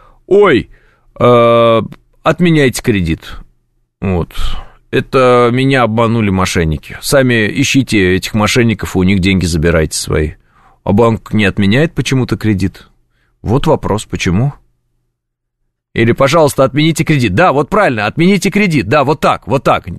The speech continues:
Первая формулировка была неправильная. Вот "отмените кредит", да. Вот, представляете, человек приходит и говорит: "А вы знаете, вот эти все деньги-то от мошенники у меня украли, отмените кредит". Почему банк не отменяет кредит тогда?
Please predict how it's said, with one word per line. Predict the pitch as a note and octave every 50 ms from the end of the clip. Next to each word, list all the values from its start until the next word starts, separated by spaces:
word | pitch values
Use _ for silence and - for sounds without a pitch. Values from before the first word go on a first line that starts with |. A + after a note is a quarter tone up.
| -
Первая | - E3+ F3+ F#3+ F#3 E3+
формулировка | - E3+ E3+ E3+ F3 F3 E3+ E3+ D3+ - - D3+
была | D3 D#3 D#3 D3
неправильная. | C#3+ C3+ D3 C3 G2 G#2
Вот | A2 -
"отмените | C#3 - - G3 G#3+ F#3+ - -
кредит", | - C3+ C#3+ C#3+ C#3+ A#2+ -
да. | - C3 B2+ C3 G2+ - - - - - _ -
Вот, | - D#3+ -
представляете, | - G#3+ B3 C#4 A#3 F3
человек | - G3+ A3 G#3+ F3+ -
приходит | _ - E3+ E3 - C4 C4 B3 F#3+
и | E3
говорит: | D3 D3 C#3 C3+ -
"А | C#3+ C#3
вы | F3+
знаете, | F#3 F#3+ A3 A#3+ A3+ G#3 E3+ - E3
вот | D#3 -
эти | F3 D3
все | - - F3
деньги-то | E3+ D#3+ F#3 F#3 E3 C3+ A#2+ - - A#2+
от | - - -
мошенники | B2+ C3 A#2 - - D3 C3+ A#2 - -
у | B2
меня | A#2 A2+ A2
украли, | G#2 - - G2 G2+ F2+ F2 F#2
отмените | F#2+ - B2+ C3 C#3+ D3+ D3 - -
кредит". | - A2 G2 E2+ D2+ D2 - _ _ _ _ - - - - _ _ _ _ _ _ _ _ _ _
Почему | - - - B2 D3 D#3
банк | D3 A#2+ G#2 F2+ F#2 - -
не | -
отменяет | G2 F2+ - F#2+ F#2+ F#2 E2 C#2+ C#2 -
кредит | - E2+ E2+ D#2 C#2 C2+ - -
тогда? | - C#2 - E2 D#2+ D2 D2+